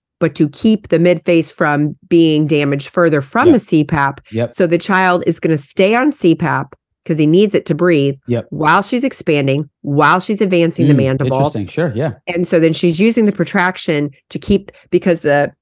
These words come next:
Speaker 1: those that aren't familiar with nasal C pap, it looks like headgear.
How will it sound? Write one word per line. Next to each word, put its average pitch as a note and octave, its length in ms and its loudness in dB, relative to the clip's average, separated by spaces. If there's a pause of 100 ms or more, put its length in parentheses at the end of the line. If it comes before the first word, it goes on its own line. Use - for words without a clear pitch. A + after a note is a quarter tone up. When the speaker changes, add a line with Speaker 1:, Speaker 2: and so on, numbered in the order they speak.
(160)
Speaker 1:
those E3+ 300 2
that D#3+ 120 0
aren't D3+ 320 -2
familiar F#3 360 2
with D3+ 140 -2
nasal D3 600 0 (140)
C C4 240 0
pap, D#3+ 400 0 (200)
it F3 140 2
looks F#3 260 0
like E3+ 200 0
headgear. D#3 500 -2